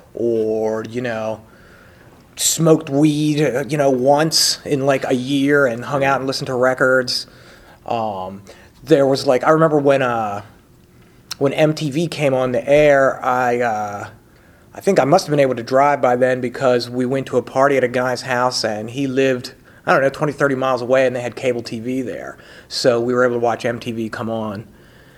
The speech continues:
And, uh, yeah, so I guess that was more sort of like your new wave punk rock,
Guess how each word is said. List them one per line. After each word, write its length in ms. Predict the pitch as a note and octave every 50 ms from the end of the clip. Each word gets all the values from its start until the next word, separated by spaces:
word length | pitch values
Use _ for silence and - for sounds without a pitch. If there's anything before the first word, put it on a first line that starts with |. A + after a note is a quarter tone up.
| - - - - - - - _
And, 460 | - - B2 B2+ B2 B2 B2 B2 A#2+ A#2+
uh, 460 | A#2+ A#2+ A#2 A#2+ A#2+ A#2 A2+ A2+ A2 - - - - - - - - - _ _ _ _ _ - _ - - _ _ - - _ _ _ _ _ _ _ _ _ _ _ - - - - - - - - - - - _ _
yeah, 460 | - E3 F#3 G#3 G#3 F3+ D#3 B2+ A#2+
so 160 | B2 - A3+ A3+
I 100 | A#3 A#3+
guess 220 | A#3+ B3 A#3 -
that 100 | - F#3+
was 140 | E3 - E3+
more 140 | E3 E3 D3+
sort 180 | D#3 - D#3 D3
of 60 | C#3+
like 160 | C#3 C#3 -
your 80 | B2 B2+
new 200 | C3 C3+ C3+ B2+
wave 400 | B2 B2+ B2 B2 B2 A#2+ A#2+ -
punk 300 | - C3 B2 A#2 - -
rock, 460 | A#2 A#2 A#2+ A#2 A#2 A#2 - -